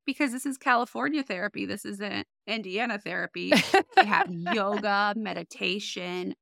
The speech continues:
Speaker 1: art therapy. Um, Ridgeview is described as a dual diagnosis facility. So for treating residents who, like, are suffering from psychosis and substance abuse. And his family believed that staying there was better than being in jail, which I agree.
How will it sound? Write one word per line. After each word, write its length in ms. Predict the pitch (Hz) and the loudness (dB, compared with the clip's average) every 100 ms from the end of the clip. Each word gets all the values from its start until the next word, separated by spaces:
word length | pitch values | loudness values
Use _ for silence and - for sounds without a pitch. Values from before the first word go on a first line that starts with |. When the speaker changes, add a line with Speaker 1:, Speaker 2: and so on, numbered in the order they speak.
| - | -2
Speaker 1:
art 280 | 175 190 - - | 0 0 -4 -8
therapy. 760 | 190 190 190 95 90 90 135 _ - | -6 -4 -6 -4 -2 -2 -4 _ -6
Um, 360 | 190 185 185 180 - - | 0 0 0 -4 -8 -4
Ridgeview 520 | 214 208 226 233 220 - | -4 -2 -4 -4 -4 -6
is 160 | 202 - | -10 -10
described 640 | 190 - 185 175 170 170 | -14 -6 0 2 0 -2
as 260 | 165 175 | -4 -4
a 80 | 170 | -8
dual 380 | 165 180 175 185 | -10 -12 -10 -10
diagnosis 680 | 175 180 165 170 - 202 - | -4 -4 -4 -8 -10 -12 -14
facility. 600 | - - - - 311 320 - | -14 -8 -6 -4 -6 -8 -10
So 420 | - 190 175 175 - | -6 -2 -2 -4 -10
for 440 | 170 165 180 180 - | -10 -8 -6 -8 -6
treating 300 | 185 175 170 | -6 -2 2
residents 400 | 170 - 170 - | 0 0 -6 -6
who, 180 | 165 | -10
like, 200 | 160 147 _ _ _ - | -8 -8 _ _ _ -2
are 220 | 170 170 | 0 0
suffering 340 | - 170 175 | -4 -4 -4
from 160 | 180 175 | -4 -6
psychosis 600 | - 160 - 175 - 175 - | -6 -6 -6 -6 -6 -8 -4
and 200 | 170 180 | -2 -2
substance 400 | - 165 - 170 | -6 -6 -8 -12
abuse. 460 | - - - - - _ - | -10 -8 -8 -8 -14 _ -2
And 200 | 185 190 | 0 2
his 220 | 208 202 | 0 -2
family 400 | - 202 202 202 | -2 -2 -2 -4
believed 480 | 180 185 175 170 170 | -6 -6 -4 -6 -4
that 140 | 170 | -6
staying 360 | - 170 170 175 | -6 -6 -4 -4
there 180 | 165 165 | -6 -8
was 160 | 165 | -10
better 240 | - 156 160 | -8 -8 -6
than 180 | 170 160 | -8 -6
being 200 | 151 - | -6 -6
in 100 | 170 | -8
jail, 260 | - - 175 | -8 -10 -6
which 180 | 170 - | -4 -2
I 100 | - | -4
agree. 440 | - - - | -8 -12 -12